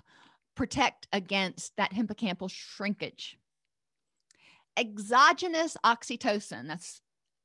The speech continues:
little e, big O T, provides restorative neuroanatomic and psychological effects, including a reduction in P T S D symptoms, decreased limbic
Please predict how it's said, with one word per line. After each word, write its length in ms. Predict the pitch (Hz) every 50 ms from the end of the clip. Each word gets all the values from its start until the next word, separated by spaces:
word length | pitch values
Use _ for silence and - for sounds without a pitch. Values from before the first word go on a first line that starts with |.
| _ _ _ -
little 300 | 185 214 240 247 220 -
e, 340 | - 233 226 220 220 220 214
big 320 | 180 160 202 202 196 185 -
O 160 | 180 190 185 180
T, 400 | - - 196 147 151 151 170 - - - - - - - - _ _ _ _
provides 480 | - 285 240 233 262 240 233 240 - -
restorative 800 | 233 - - - - - 277 285 320 330 330 330 349 339 311 - _ _ _ -
neuroanatomic 1200 | 208 214 240 269 285 294 294 285 - - 240 254 240 240 - - 254 240 240 240 240 233 - - - -
and 140 | 185 185 - -
psychological 960 | - - - - 208 254 269 - 277 277 262 262 262 - 262 - 247 240 180
effects, 680 | 247 - - - 202 180 - - - - - - - - _ _ - - - _ - -
including 500 | 220 214 - - 254 262 233 247 233 214
a 80 | 185
reduction 520 | 180 190 190 233 247 - - - 262 220 196
in 80 | 190
P 140 | - - 214
T 220 | - - 220 190
S 160 | 165 185 - -
D 160 | 247 254 277
symptoms, 680 | - - - 262 269 269 - 269 247 254 254 - - _ - - _ _ - 170 -
decreased 600 | - 240 262 - - - 277 269 269 - - -
limbic 400 | - 202 208 214 226 226 233 233